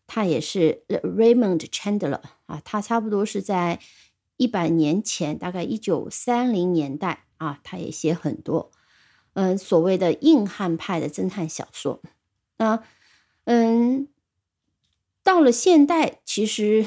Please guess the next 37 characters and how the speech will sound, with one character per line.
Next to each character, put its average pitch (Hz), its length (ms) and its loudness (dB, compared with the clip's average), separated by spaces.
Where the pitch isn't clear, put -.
除 247 220 0
了 294 160 4
侦 262 180 4
探 233 160 2
小 151 220 -2
说 208 160 0
以 170 140 -2
外， 175 200 0
随 190 200 -2
着 202 100 -2
电 226 300 0
影 147 160 0
的 156 80 -8
兴 262 280 4
起， - 280 -4
那 233 80 -2
最 285 240 2
出 - 300 2
名 196 240 6
的 190 120 0
一 156 160 2
个 156 340 0
special - 420 -4
agent 285 400 4
也 170 180 -2
好， 165 240 -4
detective 196 760 -6
也 165 160 -2
好， - 280 -8
那 185 160 -2
就 175 180 -2
是 165 240 -2
零 208 200 4
零 196 200 2
七 - 400 -2
James 190 300 2
Bond。 - 380 0